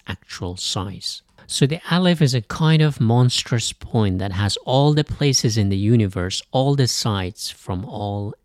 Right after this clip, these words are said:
angles. When you look at it, you can see the whole universe in its entirety. Could.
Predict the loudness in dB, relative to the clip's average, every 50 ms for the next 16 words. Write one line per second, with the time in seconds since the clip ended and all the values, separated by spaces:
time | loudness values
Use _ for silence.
0 | _ -8 -4 -4 -2 -2 -4 -6 -8 -10 -12 -14 -14 -14 -14 -16 _ _ _ _
1 | _ -4 -4 -2 0 0 0 4 4 2 4 4 2 2 4 2 2 2 2 0
2 | 0 0 -2 -2 -2 -2 -4 -4 -4 -2 0 0 2 4 6 8 8 8 6 4
3 | 0 -4 -6 -6 -6 -6 -6 -6 -8 -8 -10 _ _ _ -6 -4 -4 -4 -4 -6
4 | -6 -8 -10 -8 -6 -6 -6 -8 -8 -10 -12 -10 -8 -8 -8 -6 -8 -8 -10 -12
5 | -14 -16 -16 -18 _ _ _ _ _ _ _ _ -6 0 2 2 2 2 -2 -8
6 | -20